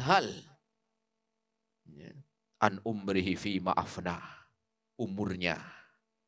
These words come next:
Untuk apa kalian habiskan umurnya? Ketika di dunia engkau gunakan umurmu untuk apa? Kemudian waktu mudanya dan hartanya.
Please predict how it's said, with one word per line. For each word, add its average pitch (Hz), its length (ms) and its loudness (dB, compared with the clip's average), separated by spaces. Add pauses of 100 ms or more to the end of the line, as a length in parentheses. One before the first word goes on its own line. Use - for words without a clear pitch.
(300)
Untuk 104 320 -4
apa - 560 2 (560)
kalian 87 640 4 (320)
habiskan 92 640 -2
umurnya? 85 480 -8 (640)
Ketika 98 400 2
di 104 80 2
dunia 101 480 0 (320)
engkau 123 240 4
gunakan 113 560 4
umurmu 110 480 0
untuk 101 240 -6
apa? 95 400 0 (1600)
Kemudian 156 800 6 (320)
waktu 151 400 6
mudanya 139 640 6 (1500)
dan 101 160 6
hartanya. 87 800 0